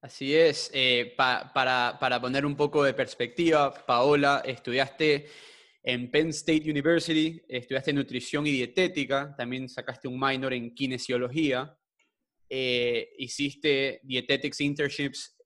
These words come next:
en Boston, Massachusetts, donde obtuviste tu credencial como registered dietist, eh, diet-, o sea, dietista registrada en los Estados Unidos,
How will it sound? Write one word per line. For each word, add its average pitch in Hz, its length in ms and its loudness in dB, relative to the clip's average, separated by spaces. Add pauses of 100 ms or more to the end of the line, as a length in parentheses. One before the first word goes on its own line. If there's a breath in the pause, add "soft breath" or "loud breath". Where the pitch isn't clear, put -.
(120)
en 120 720 -4
Boston, 139 320 0
Massachusetts, 160 800 -6 (320)
donde 123 920 -4 (380)
obtuviste 139 540 -4
tu 151 100 -6
credencial 139 480 -2
como 139 260 -4
registered 147 520 -2
dietist, 143 720 0 (220)
eh, 123 240 0
diet-, 127 460 -2 (460)
o - 20 -20
sea, 127 240 -4
dietista 127 600 -2
registrada 156 800 0
en 127 80 -6
los 123 80 -8
Estados 156 240 -2
Unidos, 190 440 -2